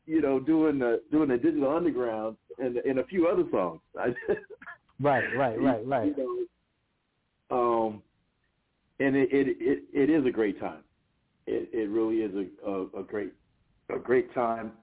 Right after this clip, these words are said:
Speaker 1: being around. It's, you know, the family, the family of, uh, of,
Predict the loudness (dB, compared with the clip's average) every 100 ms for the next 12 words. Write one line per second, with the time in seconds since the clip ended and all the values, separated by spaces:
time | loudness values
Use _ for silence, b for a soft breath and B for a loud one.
0 | _ _ _ _ _ _ _ -2 0 0
1 | -2 -4 -4 -8 -12 b b b _ _
2 | _ -2 -2 -4 _ _ _ -4 -2 -2
3 | -6 -8 -10 -8 -2 0 0 -2 -16 _
4 | -12 -8 -4 -2 -2 -2 0 0 -2 -6
5 | -6 -8 -8 0 0 0